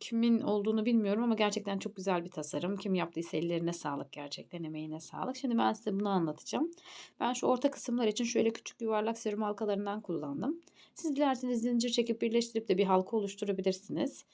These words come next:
Ee, ben böyle şu şekilde yapacağım. Önce işte tığımıza, ipimizi sabitledikten sonra şöyle ilk önce şöyle bir trabzan oluşturarak başladık işe.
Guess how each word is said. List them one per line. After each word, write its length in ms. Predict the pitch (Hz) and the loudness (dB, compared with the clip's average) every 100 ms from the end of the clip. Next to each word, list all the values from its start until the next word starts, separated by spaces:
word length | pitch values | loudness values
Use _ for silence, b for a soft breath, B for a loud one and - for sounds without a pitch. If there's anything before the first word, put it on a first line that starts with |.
| b b b - | b b b -6
Ee, 120 | 69 | -6
ben 220 | - 190 - | -4 -4 0
böyle 320 | 85 78 - _ _ _ _ | 0 0 -6 _ _ _ _
şu 160 | - 226 | -16 -8
şekilde 400 | 214 190 180 170 | -8 -6 -6 -4
yapacağım. 540 | 170 - - 226 233 b b b b _ _ _ _ _ _ _ _ _ - | -6 -8 -10 -6 -8 b b b b _ _ _ _ _ _ _ _ _ -10
Önce 260 | 208 190 190 | -6 -6 -8
işte 340 | - 202 196 | -8 -8 -8
tığımıza, 760 | - 226 - - - - - - _ _ _ _ _ _ _ _ | -6 -4 -4 -8 -8 -6 -6 -8 _ _ _ _ _ _ _ _
ipimizi 560 | - 208 196 196 214 220 _ _ _ | -16 -10 -8 -6 -6 -6 _ _ _
sabitledikten 960 | - 214 202 202 202 190 196 - 196 190 | -14 -8 -6 -6 -6 -6 -6 -8 -6 -6
sonra 720 | - 208 196 160 151 185 220 _ _ _ _ _ _ _ - | -6 -4 -4 -2 -2 -2 -6 _ _ _ _ _ _ _ -14
şöyle 280 | - - 240 | -4 -2 0
ilk 200 | 233 233 | -2 -2
önce 560 | 190 175 175 196 214 - _ _ _ _ _ _ _ _ | -2 -2 0 0 -2 -8 _ _ _ _ _ _ _ _
şöyle 320 | - 254 190 190 | -12 -4 -2 -2
bir 80 | |
trabzan 380 | 202 226 202 190 | -2 0 0 2
oluşturarak 540 | 180 170 - 175 208 196 | 0 -2 -2 2 2 2
başladık 420 | 190 185 170 196 | 0 0 -6 -6
işe. 260 | - 156 | -6 -6